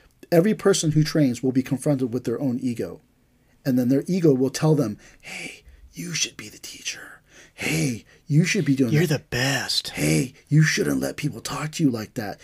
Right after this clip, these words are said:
Speaker 1: Hey, hey." And then you're, you go, you go crazy, right? And you, and that's where the, the, when you think about the,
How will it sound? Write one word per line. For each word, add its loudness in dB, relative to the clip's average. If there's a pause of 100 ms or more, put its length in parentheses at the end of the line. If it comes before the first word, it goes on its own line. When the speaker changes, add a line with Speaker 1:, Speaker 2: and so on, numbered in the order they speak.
(180)
Speaker 1:
Hey, 0 (260)
hey." 2 (360)
And 4
then 8
you're, 6
you 0
go, 6
you 2
go 6
crazy, 0
right? -2
And 2
you, -2 (320)
and 4
that's 2
where 6 (680)
the, -8
the, 0
when 6
you 8
think 0
about 2
the, -2